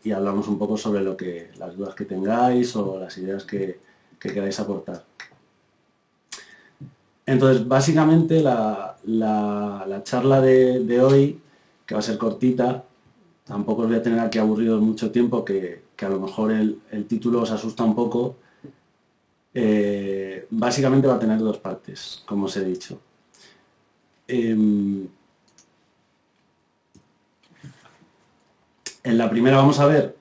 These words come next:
eh, un poco, básicamente, lo que es el software libre, que ya, pues,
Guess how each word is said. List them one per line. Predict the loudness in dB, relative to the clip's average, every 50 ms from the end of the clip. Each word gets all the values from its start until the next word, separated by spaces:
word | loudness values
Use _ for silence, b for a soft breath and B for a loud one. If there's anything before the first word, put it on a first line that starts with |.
| _ _ -8
eh, | -6 -2 0 0 0 0 -2 -4 -6 -8 -12 -16 _ -6
un | 0 2 2 4
poco, | 6 4 4 4 6 6 6 6 4 0 -8 -14 _ _ _ _ _ _ _ _ _ _ _ _ _ _
básicamente, | -18 -12 -8 -6 -6 -4 -2 -2 0 4 4 4 4 4 0 -4 -4 -6 b b b b b b b b -6
lo | -4 -2 -2
que | -2 -2
es | -2
el | -2 -2
software | 0 0 2 2 2
libre, | 4 4 6 6 6 4
que | 4 2
ya, | 2 4 2 2 0 -4 -12 _ _ _ _ _
pues, | -6 -6 -6 -6 -8 -14 -20